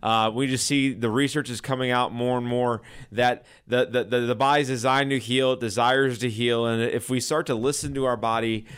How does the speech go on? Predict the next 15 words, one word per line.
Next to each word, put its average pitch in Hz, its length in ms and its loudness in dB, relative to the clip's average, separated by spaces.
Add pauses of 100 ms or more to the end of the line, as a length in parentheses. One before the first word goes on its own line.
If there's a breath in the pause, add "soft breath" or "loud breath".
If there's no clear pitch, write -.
(220 loud breath)
we 127 120 -2
listen 147 260 -2
to 147 60 0
what 139 100 2
our 131 100 2
body's 120 300 0
telling 117 360 -2
us, 107 280 -2 (380 loud breath)
we 127 140 -2
know 147 160 0
that 175 100 0
we're 131 160 0
gonna 120 120 0
get 120 260 -2
to, 117 440 -4